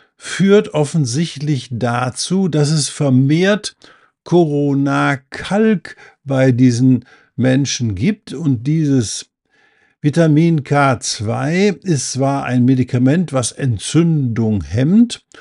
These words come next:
und da hat man zuerst gedacht, wow, wenn vermehrter Koronarkalk entsteht,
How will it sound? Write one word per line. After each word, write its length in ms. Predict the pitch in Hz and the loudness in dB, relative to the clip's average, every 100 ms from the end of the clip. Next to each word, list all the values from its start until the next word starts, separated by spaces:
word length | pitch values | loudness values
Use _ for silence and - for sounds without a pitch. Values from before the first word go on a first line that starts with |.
| - _ - | -20 _ 0
und 80 | 135 | 2
da 80 | 170 | 2
hat 140 | 202 | 2
man 140 | 156 | 2
zuerst 420 | 147 175 156 170 - | 2 2 0 0 0
gedacht, 180 | 170 120 | 0 2
wow, 540 | 117 139 170 214 170 | 2 2 2 2 2
wenn 240 | 123 156 165 | 2 2 2
vermehrter 840 | 127 139 127 131 180 202 170 151 | 0 0 2 2 2 0 -2 -4
Koronarkalk 1300 | - 151 127 120 120 123 117 110 - 185 233 226 - | -2 -2 0 0 0 -2 -4 -8 -4 0 2 0 -4
entsteht, 840 | 120 117 - - 135 151 202 208 | 0 0 0 -4 0 2 2 -2